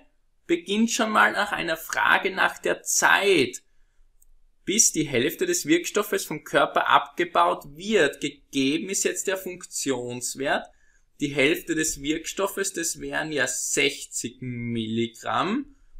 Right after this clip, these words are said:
Somit ist gesucht, wann erreicht der Körper, beziehungsweise wann sind nur mehr sechzig Milligramm vorhanden. Dazu erstellen wir die Gleichung sechzig ist gleich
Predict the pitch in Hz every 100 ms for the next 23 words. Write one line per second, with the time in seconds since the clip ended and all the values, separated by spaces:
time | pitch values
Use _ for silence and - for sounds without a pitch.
0 | - - 190 208 220 196 - 175 - 196
1 | - - 135 127 110 180 247 302 - _
2 | - 170 151 156 - - 156 - - 143
3 | 120 117 - - 160 214 285 - - _
4 | _ - - - 160 160 156 156 131 131
5 | 123 151 214 269 - 170 170 165 160 -
6 | 170 - 185 - 160 175 175 - 156 175
7 | 175 - 170 165 165 175 220 - 127 104
8 | - _ _ _ _ _ - 113 151 -
9 | 190 - 175 170 165 165 - 135 147 -
10 | 135 - - 170 - - 196 170 - -
11 | 127 107 104 113 _